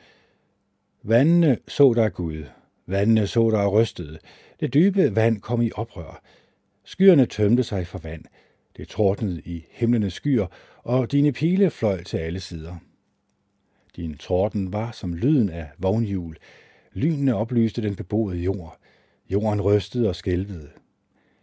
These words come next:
Din vej gik gennem havet. Din sti gennem mange vande. Men dine spor kunne ikke ses. Du førte dit folk som en fåreflok under Moses og Aarons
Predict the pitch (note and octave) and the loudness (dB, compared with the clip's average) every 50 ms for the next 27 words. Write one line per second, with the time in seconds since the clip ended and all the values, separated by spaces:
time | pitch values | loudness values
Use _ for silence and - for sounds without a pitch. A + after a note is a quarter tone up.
0 | _ _ - D3 D3+ C3+ G#2 C3 D#3+ E3+ D#3 B2+ - - G#2+ G2 F2+ _ - G2+ | _ _ -4 0 0 2 2 2 0 -2 -2 -4 -2 -2 -2 -2 -2 _ -4 -4
1 | G2 F2+ E2+ E2 - - B2 C3 A#2 F#2 E2+ E2 D#2+ D#2 _ _ _ _ _ _ | -4 -2 -4 -6 -6 -4 -2 -2 -2 -4 -6 -10 -14 -16 _ _ _ _ _ _
2 | _ _ _ - F2 D#2+ D#2+ - - A2+ A2+ A2 F#2 - F#2 F2+ E2+ D#2+ D#2+ E2 | _ _ _ -12 -10 -10 -10 -8 -2 0 0 0 0 -2 -2 -4 -2 -2 -4 -4
3 | E2+ F2 F#2+ G2+ F#2+ G2+ F#2 E2+ E2+ E2 D#2 D2 _ _ _ _ _ _ _ _ | -4 -4 -4 -4 -2 -2 -2 -2 -4 -6 -10 -12 _ _ _ _ _ _ _ _
4 | _ _ _ - - D#2 D2+ - D#2+ D2+ D#2 D2+ - - A#2 A#2 G#2 F2 - F2 | _ _ _ -16 -14 -14 -12 -12 -12 -12 -12 -10 -2 0 2 2 2 0 -2 -6
5 | E2 F2 F#2+ - - - F2+ E2 D2+ - - - _ _ _ _ _ _ _ _ | -6 -6 -8 -8 -8 -8 -8 -8 -8 -12 -18 -20 _ _ _ _ _ _ _ _
6 | _ _ _ - - F#2+ - A#2 A#2 B2 B2+ B2 B2 G2 - - - C#3 D3+ D#3 | _ _ _ -12 -10 -6 0 2 2 2 2 0 -2 -6 -6 -4 -2 0 0 0
7 | B2+ - - - - A2+ G2 F2 F2 E2 D2+ - _ - F#2 F2 G2 - - - | -2 -6 -12 -8 -6 -6 -6 -6 -8 -12 -12 -12 _ -6 -4 -4 -4 -6 -8 -10
8 | E2+ D#2 - - - F2 F#2 F2 D#2 D2 D#2+ F2+ G2 A#2 A#2+ - D3 B2 - G2 | -12 -14 -14 -14 -14 -12 -10 -10 -10 -8 -6 -4 -4 -4 -4 -6 -8 -8 -8 -10
9 | D#2 D#2 D#2 E2+ F2+ G2 G#2+ G#2 - | -12 -10 -8 -6 -4 -2 -4 -4 -4